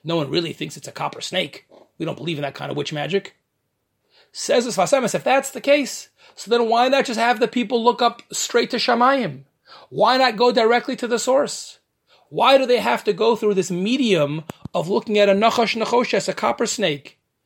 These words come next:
Bypass that, avoid all confusion, go directly straight to the source. Why doesn't Hashem just tell Moshe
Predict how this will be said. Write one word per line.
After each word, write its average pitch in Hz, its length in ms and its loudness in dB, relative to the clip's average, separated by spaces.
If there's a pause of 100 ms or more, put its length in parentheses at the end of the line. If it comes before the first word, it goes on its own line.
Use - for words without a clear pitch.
(600)
Bypass 240 640 4
that, 196 400 0 (380)
avoid 233 360 4
all 226 160 4
confusion, 202 640 -8 (340)
go 269 180 6
directly 269 500 6
straight 240 300 0
to 254 80 -10
the 233 100 -2
source. 220 260 0
Why 214 200 2
doesn't 233 180 -4
Hashem 240 320 0
just 214 160 -8
tell 226 160 0
Moshe 226 420 0